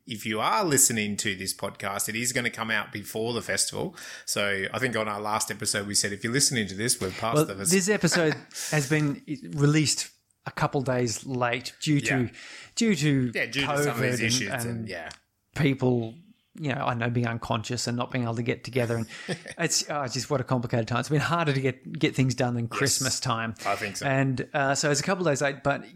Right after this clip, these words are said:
Speaker 2: it's June eighteen, which is gonna be basically, uh, sort of week and a half,
Speaker 1: Mm.
Speaker 2: two weeks away.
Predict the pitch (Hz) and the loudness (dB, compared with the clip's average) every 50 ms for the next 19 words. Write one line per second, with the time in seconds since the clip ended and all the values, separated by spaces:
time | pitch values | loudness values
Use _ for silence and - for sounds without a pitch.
0 | - - - - 165 147 147 - - 180 196 190 180 175 175 - - - 151 147 | -18 -16 -4 0 0 0 0 0 0 2 2 4 4 2 0 -2 -2 -2 -2 -2
1 | 143 - - 147 143 143 143 143 139 139 135 - 131 117 - 151 143 139 131 135 | -2 0 0 2 2 2 2 2 2 0 0 0 0 2 2 2 2 4 4 4
2 | 131 127 123 156 175 170 143 143 - - 131 127 123 120 117 117 - - - 120 | 4 4 4 4 4 4 2 2 2 4 4 4 4 2 0 -4 -6 -6 -6 -4
3 | 120 113 113 - - 143 127 120 127 139 135 139 131 117 127 131 143 143 - - | -4 -4 -4 -2 0 0 0 2 0 0 0 -2 -2 -2 -2 -2 -2 -4 -6 -10
4 | - - _ _ _ _ _ _ _ 120 113 117 107 92 - _ _ - 160 156 | -14 -18 _ _ _ _ _ _ _ -12 -10 -8 -10 -10 -12 _ _ 2 2 4
5 | 151 151 143 - - 147 135 139 147 165 170 175 170 | 4 2 2 2 2 2 2 2 2 2 0 -2 -2